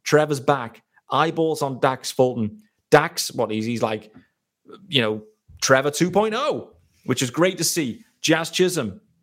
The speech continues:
another incident, let's say, in center field. I, I don't think it was an overall, you know, it wasn't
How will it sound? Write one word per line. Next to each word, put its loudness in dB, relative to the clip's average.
another 2
incident, 2
let's -2
say, 0
in -4
center 0
field. -2
I, -2
I 0
don't -4
think -4
it -4
was -2
an -6
overall, 0
you -4
know, 0
it -4
wasn't -2